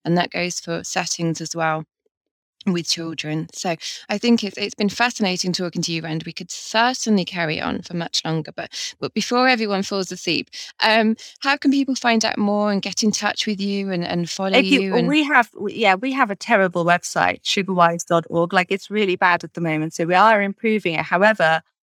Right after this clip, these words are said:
Speaker 2: for bearing with us and contacting us and registering on it now,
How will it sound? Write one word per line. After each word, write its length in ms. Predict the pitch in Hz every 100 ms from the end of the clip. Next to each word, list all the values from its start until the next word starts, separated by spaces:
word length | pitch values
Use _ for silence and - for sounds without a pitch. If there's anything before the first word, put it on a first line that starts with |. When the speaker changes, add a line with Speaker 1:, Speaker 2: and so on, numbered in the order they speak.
| _
Speaker 2:
for 280 | _ 269 277
bearing 520 | 214 240 226 220 208
with 160 | 226 208
us 300 | 156 170 -
and 180 | 175 180
contacting 680 | 226 202 214 185 - 175
us 220 | 170 175 170
and 140 | 165
registering 500 | 175 180 - 170 170
on 140 | 160 170
it 80 | -
now, 480 | 185 165 147 170